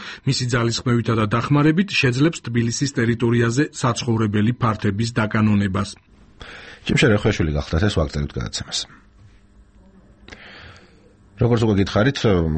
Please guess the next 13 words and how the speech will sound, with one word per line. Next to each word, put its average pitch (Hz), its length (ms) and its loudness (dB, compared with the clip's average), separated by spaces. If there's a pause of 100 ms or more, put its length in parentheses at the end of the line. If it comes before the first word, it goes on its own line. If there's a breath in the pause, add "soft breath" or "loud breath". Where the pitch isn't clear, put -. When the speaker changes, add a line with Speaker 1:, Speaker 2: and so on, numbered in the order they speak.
(200)
Speaker 2:
დღეს 104 240 2 (100)
გადაცემა 101 400 2
გვექნებოდა 95 480 0
ერთგვარ 87 220 -2
საპროტესტო 110 640 -2
აქციებზე, 107 460 0
უფრო - 180 -4
მოთხოვნებზე 110 560 0
უფრო 78 220 -4 (100)
ალბათ. 80 240 0 (1500 loud breath)
და 135 280 2 (200)
ტელეკომპანია 113 480 2
პიკის 117 280 0